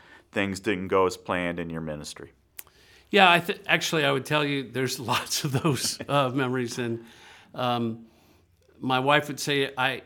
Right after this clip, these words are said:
Speaker 2: I have a book full of all of those, and it's more than what C S Lewis ever wrote." Uh, I think that ministry is messy. It's not a formula. It's people,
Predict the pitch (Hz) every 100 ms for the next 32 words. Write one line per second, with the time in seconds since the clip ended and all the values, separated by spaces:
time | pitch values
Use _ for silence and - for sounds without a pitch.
0 | - - 135 147 135 127 - _ - 113
1 | 117 165 185 - - - - 180 196 151
2 | 139 143 143 127 139 147 143 - 127 131
3 | 127 - 147 147 151 131 127 131 - -
4 | 143 131 - 151 123 120 113 101 107 107
5 | - - 139 127 120 - - - - -
6 | _ - - _ _ _ _ _ _ -
7 | - - - - - _ - 143 156 190
8 | 185 180 151 135 - - _ - 147 165
9 | 170 170 - 143 131 113 113 113 - -
10 | - _ _ _ _ _ _ _ _ _
11 | _ - - 135 - 156 156 147 165 147
12 | 120 98 95 - _ - 110 - 175 -
13 | 104 -